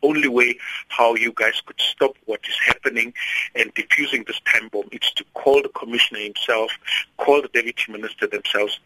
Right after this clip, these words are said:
and te-, himself and tell them what is about to happen at that institution.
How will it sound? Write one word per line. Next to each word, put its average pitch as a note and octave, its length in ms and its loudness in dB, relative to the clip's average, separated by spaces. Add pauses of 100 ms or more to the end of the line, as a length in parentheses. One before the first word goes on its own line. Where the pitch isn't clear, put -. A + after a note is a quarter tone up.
(200)
and - 200 2
te-, - 140 4 (320)
himself B2 540 0
and A#2+ 120 -2 (120)
tell D3+ 400 2
them G#2+ 300 0
what A#2+ 180 2 (100)
is A2 180 -8
about A2 300 0 (120)
to - 80 -4
happen - 300 -2 (360)
at A#2 100 2
that A2 180 2
institution. - 680 0